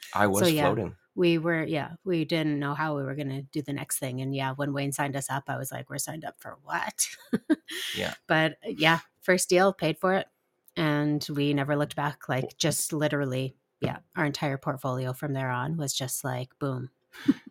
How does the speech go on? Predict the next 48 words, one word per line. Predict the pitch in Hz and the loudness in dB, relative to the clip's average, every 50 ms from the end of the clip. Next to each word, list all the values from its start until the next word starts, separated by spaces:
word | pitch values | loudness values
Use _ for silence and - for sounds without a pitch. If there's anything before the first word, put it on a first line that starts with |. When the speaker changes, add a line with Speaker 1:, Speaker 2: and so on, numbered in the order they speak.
| - _ _ _ - 107 92 | -20 _ _ _ -8 -2 2
Speaker 1:
We | 101 101 110 | 4 4 6
were, | 113 110 98 92 87 - - | 8 8 8 8 6 6 4
we | 98 104 | 4 4
were | 95 85 | 6 8
also | 80 85 - - - 87 | 8 8 6 6 4 4
at, | 85 80 71 | 4 4 2
like, | 85 87 73 | 0 -2 -2
a | 80 | -4
weird | 78 80 85 82 87 85 - | -2 -2 -2 -2 -2 -2 -4
spot | - - 78 78 80 64 53 | -4 0 2 4 4 4 2
with | 85 82 | 0 -2
our | 80 80 | -2 -4
finances | 78 - 80 80 87 90 87 82 - - - - | -4 -4 -2 0 0 0 0 -2 -4 -6 -8 -8
too. | - - 92 87 | -4 -2 -2 -2
We | 82 82 80 | 0 -2 -2
both | - 90 85 - | -2 -2 0 2
had | 92 82 73 | 2 2 2
really | 82 82 82 | 0 -4 -4
good | 76 82 78 | -4 -4 -4
jobs, | - 82 80 80 82 78 - - - - | -2 0 2 2 2 2 0 -4 -10 -10
but | - 92 - | -10 -8 -6
we | 82 82 | -6 -6
just | 80 - 85 - - - - | -6 -6 -8 -8 -8 -8 -6
were | 85 82 80 | -6 -4 -4
not | 78 80 78 76 76 73 - - - - - - - - _ _ _ _ _ _ _ | -2 0 0 2 2 0 -2 -4 -8 -8 -8 -10 -10 -16 _ _ _ _ _ _ _
smart | - - - - - 87 87 82 85 - | -8 -6 -6 -6 -4 -2 -2 -2 -2 -4
about | - 80 80 78 78 | -4 -6 -6 -4 -2
our | 80 78 | -2 -4
money. | 80 80 82 82 - 180 - - _ | -4 -4 -6 -6 -6 -8 -10 -10 _
Speaker 2:
Yeah. | 214 196 160 175 202 _ _ _ _ _ - | -2 -2 -2 -2 -8 _ _ _ _ _ -6
We | 170 | -4
had | 156 151 - | -4 -4 -4
debt | - 151 147 151 151 - - - - - | -6 -4 -4 -6 -6 -10 -14 -18 -12 -10
that | 151 - | -8 -6
we | 147 151 | -6 -6
hadn't | 143 147 147 139 131 131 | -6 -4 -6 -6 -8 -6
paid | 147 139 139 | -8 -6 -4
off | 143 143 139 151 - - - - | -4 -6 -6 -8 -10 -14 -14 -12
and | 139 139 160 160 165 160 - - - _ _ _ _ _ _ _ _ | -12 -10 -10 -12 -12 -14 -14 -18 -20 _ _ _ _ _ _ _ _
Speaker 1:
We | 104 98 | 0 2
made | 95 98 95 95 | 4 4 4 4
more | 95 101 98 98 | 6 8 8 8
money | 98 95 98 98 | 8 8 6 6
and | 95 90 | 4 4
we | 87 85 | 2 0
spent | - - 90 - 82 | 2 2 2 2 2
more | 80 80 | 0 0
money. | 78 76 80 85 | 0 -2 -2 -4